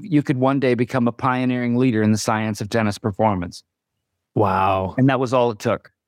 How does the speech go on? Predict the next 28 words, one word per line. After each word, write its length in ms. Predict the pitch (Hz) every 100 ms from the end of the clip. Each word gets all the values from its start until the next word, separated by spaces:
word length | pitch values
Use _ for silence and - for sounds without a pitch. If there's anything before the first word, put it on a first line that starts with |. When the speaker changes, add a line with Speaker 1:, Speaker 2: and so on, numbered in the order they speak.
| _ _ _ _ _
Speaker 1:
I 120 | 131 139
Speaker 2:
Wow. 80 |
Speaker 1:
made 200 | 147 156 147
my 180 | 143
own 160 | 135 135
career. 520 | - 127 120 104 - _ _ -
I, 220 | 120 123
you 180 | - 139
know, 140 | 135 127
so 280 | 143 123 - - -
there, 140 | - 135 131
there 120 | 147 147
was 200 | 139 127
really, 420 | 170 170 135 -
it 120 | - -
was 100 | 139
an 100 | 147
academic 800 | 156 139 110 143 160 117 - - _ _ _ -
approach. 460 | 127 - 117 113 - _ _
The 220 | 139 143
Olympics 420 | 135 147 165 156
didn't 220 | - 143 139
have 160 | 139
sports 320 | - 147 143
science 400 | - 127 127 143
yet. 240 | 135 123 147 _ _ _ _ _ _ _ _
I, 240 | 117 123 120 - _
I, 200 | 113 120